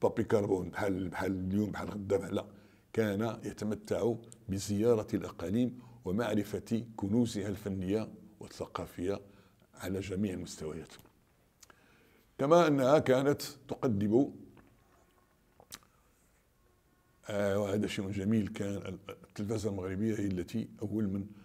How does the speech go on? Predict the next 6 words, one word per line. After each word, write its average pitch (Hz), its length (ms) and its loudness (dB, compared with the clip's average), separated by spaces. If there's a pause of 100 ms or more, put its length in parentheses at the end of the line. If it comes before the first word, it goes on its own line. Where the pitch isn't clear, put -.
(400)
نقلت 107 640 -4 (720)
كأس - 260 -10
العالم 98 560 -4 (600)
لكرة 92 360 -4
القدم 98 400 -6 (240)
سنة 90 260 -10